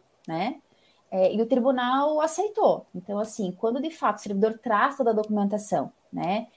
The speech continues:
E a perícia e o levantamento que é feito in loco, junto com a análise dos documentos, que era um período que, digamos, a prefeitura tinha o L T cat, tinha o P P R A, né? O P P P foi feito à época, né? Então, facilita muito. Ah, tinha lá o certificado do E P I, se não tinha o certificado do E P I,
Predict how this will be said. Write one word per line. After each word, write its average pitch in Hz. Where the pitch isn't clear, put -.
E 208
a 190
perícia 214
e 277
o 233
levantamento 226
que 269
é 240
feito 240
in 247
loco, 196
junto 202
com 254
a 233
análise 226
dos 214
documentos, 220
que -
era 190
um 196
período 196
que, -
digamos, 185
a 190
prefeitura 196
tinha 233
o 185
L 175
T 185
cat, 180
tinha 202
o -
P -
P -
R 180
A, 180
né? 185
O 202
P 202
P 214
P 214
foi 214
feito 240
à 226
época, 220
né? 202
Então, 214
facilita 262
muito. 202
Ah, 214
tinha 294
lá 269
o 277
certificado 254
do 226
E 226
P 233
I, 233
se 220
não 226
tinha 247
o 247
certificado 226
do 220
E 226
P 226
I, 196